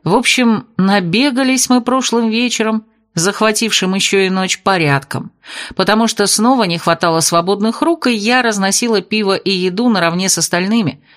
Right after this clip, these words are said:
уворачиваясь от желавших поближе познакомиться с изгибами моего тела.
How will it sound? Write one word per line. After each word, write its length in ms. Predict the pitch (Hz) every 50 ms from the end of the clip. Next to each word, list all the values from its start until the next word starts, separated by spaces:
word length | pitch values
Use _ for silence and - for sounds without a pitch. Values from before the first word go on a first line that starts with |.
| _ _ _
уворачиваясь 760 | - 185 180 185 175 185 196 196 - - 165 160 170 170 -
от 120 | 170 160 151
желавших 520 | 147 156 165 208 254 254 - - 254 -
поближе 540 | _ 208 196 170 156 151 190 233 254 240 254
познакомиться 760 | 247 226 196 165 156 143 143 - 196 196 208 185 - 180 185
с 100 | - -
изгибами 560 | 165 151 151 151 180 185 170 170 160 165 160
моего 360 | 165 160 156 156 147 151 156
тела. 440 | 156 - - 147 135 127 113 113